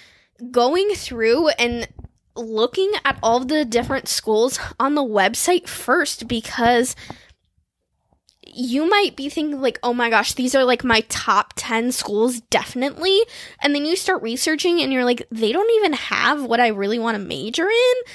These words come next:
Like, mm, maybe I don't really wanna go here anymore. And that way you don't have to waste time taking a tour. You don't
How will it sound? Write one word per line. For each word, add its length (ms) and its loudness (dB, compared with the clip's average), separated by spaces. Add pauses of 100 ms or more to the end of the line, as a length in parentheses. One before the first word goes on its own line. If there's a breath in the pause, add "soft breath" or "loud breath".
(240 loud breath)
Like, 220 -4 (320)
mm, 880 -4
maybe 800 4 (100)
I 240 0 (100)
don't 320 0
really 260 -6
wanna 220 -8
go 200 -6
here 260 -8
anymore. 380 -8 (340 loud breath)
And 100 -4
that 140 -4
way 300 2
you 240 -2
don't 260 -2
have 180 -4
to 120 0
waste 400 -2
time 540 0 (580 loud breath)
taking 440 -6
a 80 0
tour. 520 2
You 200 -4
don't 180 -4